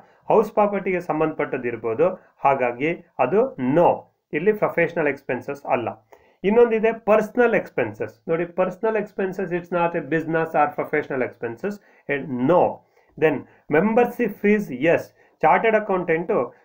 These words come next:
chartered ಅಕೌಂಟೆಂಟ್‌ದು association ಏನಿದೆ ಆ ಅಸೋಸಿಯೇಷನ್ member ಆಗಿರ್ತಾರೆ, ಅದ್ರದ್ದು ಫೀಸನ್ನು ಕಟ್ಟಿರ್ತಾರೆ, yes.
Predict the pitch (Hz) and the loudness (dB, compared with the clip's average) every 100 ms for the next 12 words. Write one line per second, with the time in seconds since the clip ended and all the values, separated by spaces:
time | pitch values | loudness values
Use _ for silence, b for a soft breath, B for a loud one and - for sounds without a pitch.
0 | b 156 170 185 214 196 196 190 190 196 | b 2 4 2 -2 -2 -2 -2 -2 -4
1 | 190 196 185 170 - 208 208 240 202 180 | -4 -4 -2 -2 0 0 0 -4 -4 -2
2 | 135 117 107 147 143 160 196 202 196 185 | -2 -2 -2 -2 2 2 2 0 -4 -6
3 | 165 170 135 156 208 214 156 123 - 120 | -6 -6 -4 -2 2 2 2 -2 -6 -6
4 | 135 - _ - 156 196 208 - 175 165 | -6 -10 _ -4 0 2 0 -2 0 0
5 | 160 156 156 156 151 143 139 123 - | 0 -2 -4 -4 -2 -2 0 -2 -4